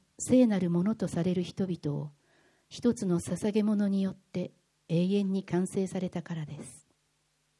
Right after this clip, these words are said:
聖霊もまた私たちに証ししておられます。というのも、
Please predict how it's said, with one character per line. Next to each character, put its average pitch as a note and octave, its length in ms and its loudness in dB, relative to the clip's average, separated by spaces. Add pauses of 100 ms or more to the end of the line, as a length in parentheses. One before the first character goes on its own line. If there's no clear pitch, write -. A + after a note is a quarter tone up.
(1040)
聖 A3 240 6
霊 G#3+ 180 6
も G3+ 120 4
ま F#3+ 140 0
た F3 220 -6 (400)
私 E3+ 320 0
た D#3 100 -2
ち D3 180 -6
に D3 200 -2
証 F3 380 -4
し - 80 -8
し - 20 -12
て E3 120 0
お E3 60 4
ら D3+ 100 0
れ D3 120 -4
ま C3 160 -10
す。 - 260 -20 (1040)
と C4+ 120 4
い A#3 140 2
う A3 60 0
の F#3 120 0
も、 E3 200 -2